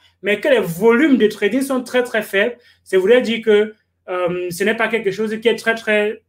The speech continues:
positif, euh, en fait, qui est très, très impactant, parce que le volume est très, très faible. Et comme le volume est très, très faible,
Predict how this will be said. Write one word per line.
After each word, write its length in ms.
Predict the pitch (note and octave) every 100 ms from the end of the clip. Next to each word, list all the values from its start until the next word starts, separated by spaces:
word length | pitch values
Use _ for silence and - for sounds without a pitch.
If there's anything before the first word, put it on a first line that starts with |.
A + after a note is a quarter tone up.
| -
positif, 540 | G3 F3 F3 A#3+ B3 _ D3+
euh, 340 | F3 E3 E3 F#3+
en 40 | E3+
fait, 200 | G3+ F#3+
qui 100 | A3+
est 100 | G#3+
très, 200 | - G#3+
très 240 | G#3+ F3+
impactant, 560 | F#3+ F3 E3+ G#3+ B3 B3+ _ _
parce 180 | - F#3
que 80 | -
le 80 | A#3
volume 300 | F#3+ A3 B3+
est 160 | A3
très, 180 | - A#3+
très 180 | A#3+ G#3
faible. 300 | - F3 D#3+ _ _
Et 80 | F#3
comme 200 | C#4+ D4
le 60 | A3+
volume 320 | G#3 A3+ B3+
est 140 | A#3+
très, 180 | - B3
très 180 | A#3+ G#3+
faible, 300 | - A3+